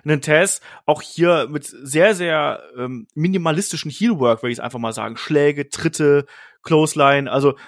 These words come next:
da war nicht viel zu sehen. Den alten Taz sehen wir dann vielleicht höchstens in dem einen Moment, wo Jerry Lawler seinen Piledriver zeigt und Taz den No-Sell. Das hat er ja, äh, auch in der E C W gerne gemacht, dass er halt eben keine,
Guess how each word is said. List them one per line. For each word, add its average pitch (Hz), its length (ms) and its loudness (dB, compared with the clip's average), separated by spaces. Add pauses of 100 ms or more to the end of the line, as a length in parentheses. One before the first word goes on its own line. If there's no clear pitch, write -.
(120)
da 151 160 2
war 156 140 4
nicht 185 160 -4
viel 185 160 -8
zu 147 160 -8
sehen. 165 320 -2 (400)
Den 151 100 2
alten 190 280 2
Taz 190 220 0
sehen 185 200 0
wir 165 80 2
dann 196 120 -2
vielleicht 180 360 -4 (120)
höchstens 165 300 -4
in - 80 -16
dem 160 160 -4
einen 165 220 -2
Moment, 160 320 -4
wo 156 80 -2
Jerry 147 260 2
Lawler 151 240 2
seinen 127 180 -2
Piledriver 131 640 0 (220)
zeigt - 360 0
und 139 200 -10
Taz 143 240 0
den 135 160 -4
No-Sell. 190 480 -2
Das - 180 -6
hat 139 140 -6
er 139 80 0
ja, 123 280 2
äh, 123 100 -2
auch - 200 -6
in 147 80 -8
der 127 80 -6
E 127 60 -10
C - 160 -10
W 143 260 2
gerne 135 300 2
gemacht, 156 320 -4
dass - 100 -8
er 139 40 -2
halt 135 120 -4
eben 131 140 -12
keine, 139 340 -2